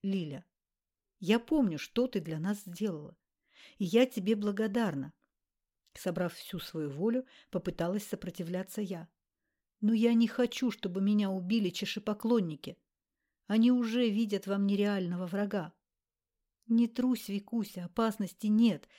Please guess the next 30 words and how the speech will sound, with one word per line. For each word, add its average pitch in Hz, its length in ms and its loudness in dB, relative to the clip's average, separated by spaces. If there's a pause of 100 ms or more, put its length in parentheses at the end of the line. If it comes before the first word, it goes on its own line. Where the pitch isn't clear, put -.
(220)
чуть - 220 -12
мягче 190 340 -6
сказала 185 480 -6
Лиля. 175 340 -6 (640)
«Вряд 269 340 4
ли 262 80 6
они 240 180 6
тебя 226 240 0
тронут. 196 540 -6 (680)
Но 180 240 2
если 151 380 -4
что, - 480 -2 (560)
жизнь 240 360 2
я 247 120 4
тебе 240 240 -2
заработаю, 226 680 -2 (240)
ты 247 100 4
меня 233 240 4
знаешь. 208 500 -4 (520)
А 180 100 -4
чтобы 190 300 -2
ты 190 120 -2
отбросила 180 540 0
напрасные 185 540 -4
сомнения 190 640 2 (240)
и 220 80 2
не 220 120 4
тратила 185 460 0
драгоценное 190 640 -2
время. 170 420 -4